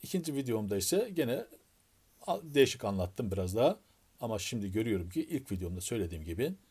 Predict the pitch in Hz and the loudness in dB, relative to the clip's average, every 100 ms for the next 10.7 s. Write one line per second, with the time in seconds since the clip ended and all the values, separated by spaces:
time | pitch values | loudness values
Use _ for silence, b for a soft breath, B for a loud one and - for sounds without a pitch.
0 | b b b b b b _ - 120 95 | b b b b b b _ -6 -6 -4
1 | 87 - - 110 98 143 - - _ - | -4 -2 0 0 2 0 -2 -20 _ -20
2 | _ _ - _ _ _ _ 120 98 - | _ _ -20 _ _ _ _ -4 -4 -4
3 | - 123 - - - - _ - _ - | -2 -2 -2 -20 -20 -20 _ -20 _ -20
4 | - 104 92 82 - 110 95 92 104 87 | -10 -4 -4 -4 -8 -6 -6 -2 -2 0
5 | - 82 85 151 - _ _ _ _ _ | -4 -8 -6 -6 -8 _ _ _ _ _
6 | _ _ - 95 - 76 107 190 _ - | _ _ -6 -6 -4 -8 -8 -8 _ 4
7 | 117 80 78 156 - - - 101 90 - | 4 4 -6 -6 -8 -12 0 0 0 -10
8 | _ _ _ _ _ _ b b b b | _ _ _ _ _ _ b b b b
9 | b 135 131 107 92 127 127 117 95 104 | b 8 8 8 4 8 8 6 -2 0
10 | 131 127 95 85 120 156 - | 0 2 2 0 0 0 -2